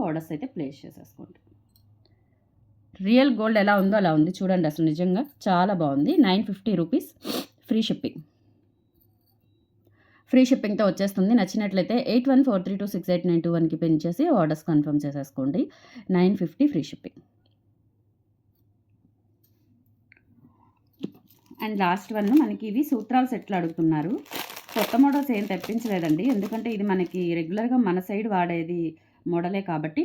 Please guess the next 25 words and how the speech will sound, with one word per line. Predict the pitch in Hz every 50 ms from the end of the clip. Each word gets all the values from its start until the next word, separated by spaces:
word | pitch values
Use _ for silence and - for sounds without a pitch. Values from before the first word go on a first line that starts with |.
| - 247
పంచలోహంలో | 185 185 185 196 190 185 180 185 165 160 156 170 220 330 480 - _ _ _ _ _ _ _ _ _ _ _ _ _ _ _ -
ఇట్లా, | 226 196 - 196 175 - - - 180 180
ఆ, | 175 170 170 170 165 165 175 185
న-, | 175 170 - - _ _ _ 196
పగడాలు | 185 180 190 202 202 196 202 240 311 403 415 - 190
అంటే | 190 190 208 196 175
ఎర్ర | 170 185 180
పూసలు, | 214 220 202 - 220 214 269 349 415 427 294
నల్ల | 190 165 175 180 -
పూసలు, | 202 214 - 220 208 277 262
మధ్యలో | 190 156 151 180 202 202
ఒక | 196 190 -
పలకసర, | 170 156 165 160 196 202 196 214 254 247 196
దానికి | 170 175 160 165
ఒక, | 160 170 165 160 160 156 156 - - _ _ - - - - _ _ -
ఆ, | 175 170 165 156 156 -
తీగ | 214 208 202 202 202 202 180
మేకింగ్, | 160 165 160 - 196 196 226 285 320 269
and | 220 185 180
రెండు | 180 175 170 175 - 196
కాసులు, | 170 170 180 190 - 240 269 381 370 294
ఒక | - 185 175
గుంత | 180 180 165 180 185
సూత్రము. | 190 160 151 - 143 135 - - - - _ _ _ _ _ _ _ _
మొత్తం | 196 190 190 233 240